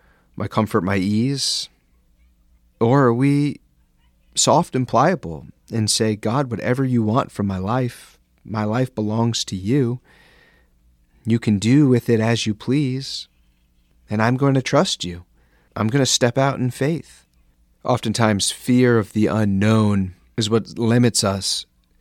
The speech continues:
in obedient faith. So how can we practice this similar obedience that Abraham demonstrated? And first, I would say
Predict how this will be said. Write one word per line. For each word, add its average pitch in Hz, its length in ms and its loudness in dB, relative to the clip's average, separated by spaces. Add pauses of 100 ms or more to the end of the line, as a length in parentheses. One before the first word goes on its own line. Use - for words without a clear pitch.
(320)
in 113 160 0
obedient 107 560 -2
faith. - 600 -12 (1000)
So - 160 -8
how 143 160 0
can 120 300 -2
we 113 460 -2 (720)
practice - 720 -2
this 120 460 0
similar 107 680 0
obedience 90 920 -6 (1300)
that 104 360 0 (100)
Abraham 92 640 -2
demonstrated? 87 720 -6 (1000)
And 110 140 0
first, 170 340 2
I 107 120 0
would 98 340 -4
say 95 380 -2